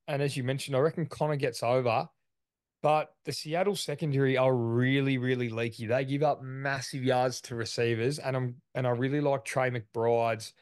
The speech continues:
receptions over under this week. That's five and a half. It's turned out to be his, um, number one target now with, uh, Hollywood Brown out. So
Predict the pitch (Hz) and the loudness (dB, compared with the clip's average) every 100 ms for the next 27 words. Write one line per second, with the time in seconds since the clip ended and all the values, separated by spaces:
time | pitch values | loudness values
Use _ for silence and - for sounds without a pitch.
0 | _ _ _ - 110 - 113 110 - 117 | _ _ _ -12 -8 -6 -6 -6 -6 -6
1 | 110 110 107 107 107 107 - 107 131 131 | -2 -2 -2 -2 -4 -6 -8 -8 -6 -8
2 | - 131 127 120 104 110 110 110 110 - | 0 2 2 0 -2 0 2 0 -4 -14
3 | _ _ _ - 131 131 127 117 120 117 | _ _ _ -4 -2 0 -2 -2 -2 0
4 | 113 101 113 107 110 117 113 113 107 - | -2 -4 -2 -2 -2 -4 -2 -2 -2 -2
5 | 107 107 110 110 110 110 107 107 104 107 | -2 0 -2 -6 -2 -2 -2 -4 -4 -2
6 | 104 104 104 113 117 110 107 110 110 107 | 0 0 0 0 -2 -4 -6 -4 -2 -2
7 | 107 107 - - 110 107 | -2 -4 -6 -6 -2 -2